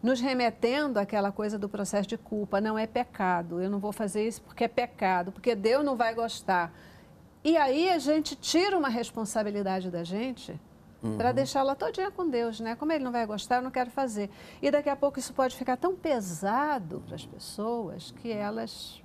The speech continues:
Speaker 1: pá, deixam pra lá.
Speaker 2: Uhum.
Speaker 1: O que que o senhor comenta a
Speaker 2: Uhum.
Speaker 1: respeito disso, pastor?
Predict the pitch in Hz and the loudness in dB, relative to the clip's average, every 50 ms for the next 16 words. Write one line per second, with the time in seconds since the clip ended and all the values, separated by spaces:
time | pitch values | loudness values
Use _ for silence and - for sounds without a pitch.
0 | - - - - - - - - - - - - - - - - - - - - | -20 -20 -18 -14 -14 -14 -14 -14 -20 -20 -20 -20 -20 -20 -20 -20 -20 -20 -20 -20
1 | - - - 196 214 196 180 - - 180 180 - 175 180 165 165 165 151 139 143 | -20 -16 -6 -4 -4 -4 -4 -6 -8 -10 -10 -8 -8 -8 -6 -6 -6 -6 -8 -8
2 | 165 - - - - - - - - - - 117 107 104 110 120 120 120 120 - | -10 -14 -20 -20 -20 -20 -20 -20 -18 -8 -4 -4 -4 -4 -4 -6 -8 -8 -10 -14
3 | - - - - - - - - - - - - - - _ - - - - - | -18 -20 -20 -20 -20 -20 -20 -20 -20 -20 -20 -20 -20 -20 _ -20 -20 -20 -20 -12
4 | - 403 403 - - - - 294 240 214 202 190 - - - - - - - - | -10 -10 -8 -8 -10 -8 -6 -4 -4 -4 -4 -6 -8 -14 -20 -20 -14 -14 -14 -14
5 | - - - - - 247 214 190 - - 101 101 101 104 98 95 101 95 90 - | -14 -18 -18 -8 -6 -4 -4 -4 -4 -6 -6 -4 -2 -2 0 0 0 -2 -2 -4
6 | - - - - - - - 98 - - - - - - 190 - - - - - | -6 -6 -10 -14 -16 -16 -16 -16 -16 -16 -18 -18 -16 -16 -16 -16 -16 -18 -18 -18
7 | - | -18